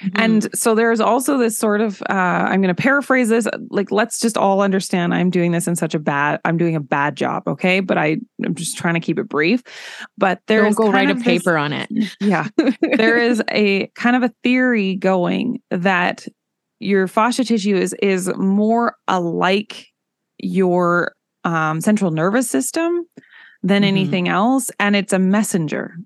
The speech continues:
Speaker 2: so
Speaker 1: Yeah.
Speaker 2: that you can actually use your fascia tissue to mess, and it can be responsible for things like, you know, when you,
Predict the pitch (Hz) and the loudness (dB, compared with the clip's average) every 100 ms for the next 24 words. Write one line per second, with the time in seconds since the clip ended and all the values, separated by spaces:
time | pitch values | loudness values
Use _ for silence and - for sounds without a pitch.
0 | - - 202 196 185 180 - - - 202 | -8 0 2 4 2 0 -2 -4 -2 0
1 | 202 196 196 185 - 180 175 175 175 170 | 2 2 2 0 0 0 0 -2 -2 -2
2 | 165 170 160 170 165 165 190 214 - - | -2 -6 -4 -2 0 0 0 0 -2 -6
3 | - 196 196 - - - - 196 - _ | -2 0 0 -4 -18 -20 -4 -2 -2 _
4 | - - 262 294 302 254 220 214 - 202 | -16 -2 2 2 4 4 2 0 0 0
5 | 208 185 190 - 185 180 180 175 170 185 | 0 -2 -2 -2 -2 0 0 0 0 0
6 | 170 175 175 175 165 | 0 0 0 0 0